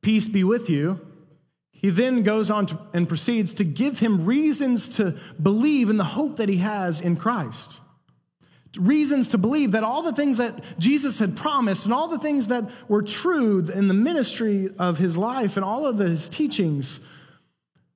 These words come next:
that if he would just, "Here, look at my hands.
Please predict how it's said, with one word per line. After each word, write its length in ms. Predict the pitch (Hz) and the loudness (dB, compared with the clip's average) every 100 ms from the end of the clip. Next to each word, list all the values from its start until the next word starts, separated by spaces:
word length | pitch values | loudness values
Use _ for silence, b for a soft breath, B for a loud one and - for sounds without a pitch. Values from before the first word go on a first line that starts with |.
| _ _ _ _ _ _ _ _ _ _ _ _ _ - | _ _ _ _ _ _ _ _ _ _ _ _ _ -4
that 120 | 185 | 0
if 120 | 196 | 0
he 280 | 185 170 285 | 0 2 2
would 200 | 302 220 | 2 0
just, 400 | 156 220 202 - - - - _ _ | 2 0 0 -2 -8 -20 -20 _ _
"Here, 200 | - 185 | -2 0
look 340 | 151 208 220 | 0 -2 -4
at 80 | 196 | -8
my 140 | 170 139 | -8 -8
hands. 800 | 127 156 117 107 107 - - | -6 -6 -6 -8 -8 -10 -10